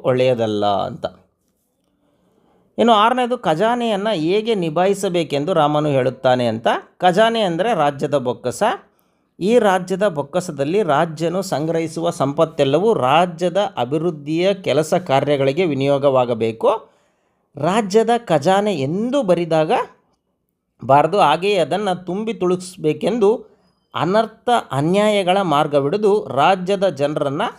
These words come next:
ಸುಲಿಗೆ ಮಾಡಬಾರ್ದು ಅಂತ. ಇನ್ನು ಮೂರನೇ ಮೈನು, ಈ ಕೆಳಗಿನ ಪ್ರಶ್ನೆಗಳಿಗೆ ಹತ್ತು ವಾಕ್ಯಗಳಲ್ಲಿ ವಿಸ್ತಾರವಾಗಿ ಉತ್ತರಿಸಿ ಅಂತ. ಒಂದನೇದು, ರಾಜ್ಯಾಡಳಿತ ವಿಷಯದಲ್ಲಿ ರಾಮನ ಉಪದೇಶವನ್ನ ಸಂಗ್ರಹವಾಗಿ ಬರೀರಿ ಅಂತ.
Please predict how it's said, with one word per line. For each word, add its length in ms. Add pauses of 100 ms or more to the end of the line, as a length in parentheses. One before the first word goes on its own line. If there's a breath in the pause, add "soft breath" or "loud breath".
ಸುಲಿಗೆ 240
ಮಾಡಬಾರ್ದು 680
ಅಂತ. 200 (1700)
ಇನ್ನು 140
ಮೂರನೇ 380
ಮೈನು, 560 (100)
ಈ 120
ಕೆಳಗಿನ 360
ಪ್ರಶ್ನೆಗಳಿಗೆ 420
ಹತ್ತು 220
ವಾಕ್ಯಗಳಲ್ಲಿ 800 (120)
ವಿಸ್ತಾರವಾಗಿ 580
ಉತ್ತರಿಸಿ 440
ಅಂತ. 200 (200)
ಒಂದನೇದು, 640 (360)
ರಾಜ್ಯಾಡಳಿತ 800
ವಿಷಯದಲ್ಲಿ 800
ರಾಮನ 600
ಉಪದೇಶವನ್ನ 1120
ಸಂಗ್ರಹವಾಗಿ 800
ಬರೀರಿ 440
ಅಂತ. 180